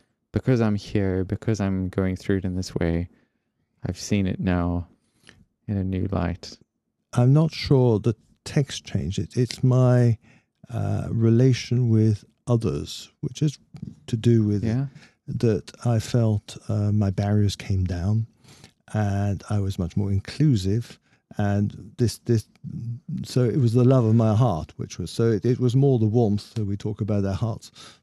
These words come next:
Speaker 2: burnt with fire. So, so it was more, and it's, it, it is to do with unity of, of Christians, I suppose. Um, but it was, it, it, that's what came through,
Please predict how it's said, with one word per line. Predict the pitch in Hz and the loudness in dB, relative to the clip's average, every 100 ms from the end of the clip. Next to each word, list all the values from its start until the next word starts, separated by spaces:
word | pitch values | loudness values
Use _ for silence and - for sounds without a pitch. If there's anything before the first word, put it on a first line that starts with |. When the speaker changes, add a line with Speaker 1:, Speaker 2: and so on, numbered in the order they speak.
| _ | _
Speaker 2:
burnt | 110 101 101 | -2 0 -2
with | 101 | -4
fire. | - - 110 92 98 | -4 -2 0 0 -4
So, | - 104 101 - - _ _ | -2 -2 -2 -10 -20 _ _
so | - 98 90 73 | -4 -2 0 -2
it | 113 - | -4 -4
was | 110 101 | -4 0
more, | 117 117 107 104 95 - _ _ _ - | 2 4 4 2 -2 -8 _ _ _ -2
and | 139 | 0
it's, | 139 131 - | 2 -2 -4
it, | - 143 | -4 -2
it | 139 - | -2 0
is | 226 - | 0 0
to | 135 | -2
do | 120 131 | 2 2
with | 107 113 107 | 4 2 2
unity | 123 131 110 - 92 | 4 4 4 0 -6
of, | 85 90 _ _ _ | -6 -10 _ _ _
of | - 92 | -10 -10
Christians, | - 139 - 80 87 | -2 -2 -2 -8 -8
I | 85 | -8
suppose. | 82 - 87 110 - _ 107 | -10 -10 -10 -10 -12 _ -12
Um, | 98 95 95 98 95 _ _ - _ _ | -10 -10 -10 -10 -12 _ _ -20 _ _
but | 101 104 | -4 -2
it | 87 | -2
was, | 113 104 - _ _ - - _ | -4 -4 -8 _ _ -20 -20 _
it, | 113 107 - | -10 -8 -6
it, | 117 113 | -6 -6
that's | 92 101 123 117 - | -10 -2 0 0 -4
what | - - | -12 -10
came | - 92 | -8 -8
through, | 87 - 87 | -6 -4 -4